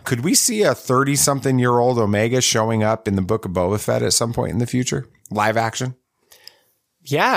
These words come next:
Speaker 2: I mean, uh, she could have very well, after this series, just become a, a bounty hunter herself or, or something like that, um, or, or some clandestine agent.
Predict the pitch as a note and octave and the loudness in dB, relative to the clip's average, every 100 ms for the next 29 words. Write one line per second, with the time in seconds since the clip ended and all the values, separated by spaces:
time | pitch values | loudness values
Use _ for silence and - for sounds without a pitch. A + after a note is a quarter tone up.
0 | B2+ C3 D3+ D3+ C#3+ C#3 - - - - | 2 0 2 2 2 0 -4 -8 -8 -4
1 | - F3 G3+ G3 E3 C3 B2+ D3 C3+ D#3+ | 0 0 0 -2 -4 -4 -4 0 0 2
2 | C#3 C3 D3 C3+ B2 B2+ B2+ B2 A#2+ B2+ | 2 2 2 2 0 0 0 0 0 0
3 | - B2 B2 B2+ B2 A2+ - A#2 - A#2+ | 0 0 0 0 -2 -4 -4 -4 -4 -2
4 | A#2+ A#2 A2+ B2 A2+ A2+ B2+ A#2+ B2 A2+ | 0 2 0 0 0 0 0 0 0 0
5 | A#2+ A2 A#2+ B2 C3 - - A#2 B2 A#2+ | 0 0 2 2 0 -2 -4 -2 0 0
6 | - A#2 A#2 A2+ B2+ B2 B2+ - - - | -2 0 0 0 0 0 -2 -8 -20 -20
7 | - - - B2 A2 A2+ A#2+ - B2 - | -20 -18 -6 -4 -2 -2 -4 -2 0 0
8 | B2+ A2+ - A#2+ A2+ - A#2+ A2+ A2+ A#2 | 0 -4 -2 -2 0 0 0 0 0 0
9 | A2 A2 | -2 -2